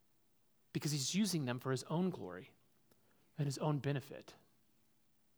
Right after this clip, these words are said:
Anything you do for your own glory, for the, for the glory of anything that does not have God's glory as the number one priority over all things, is a mismanagement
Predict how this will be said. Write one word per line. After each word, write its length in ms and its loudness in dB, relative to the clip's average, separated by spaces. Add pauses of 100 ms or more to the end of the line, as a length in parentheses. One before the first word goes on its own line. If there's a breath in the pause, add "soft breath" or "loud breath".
(1700)
Anything 380 2
you 100 4
do 340 0 (760)
for 100 4
your 160 6
own 180 4
glory, 440 -2 (1300)
for 100 -2
the, 120 -2 (180)
for 120 2
the 60 6
glory 240 6
of 100 2
anything 400 0
that 140 -4
does 180 2
not 160 2
have 240 0
God's 260 0
glory 340 -2
as 320 2
the 160 2
number 360 2
one 340 0
priority 600 -2
over 260 -6
all 280 -2
things, 560 -8 (320 soft breath)
is 180 4
a 140 2
mismanagement 1120 -2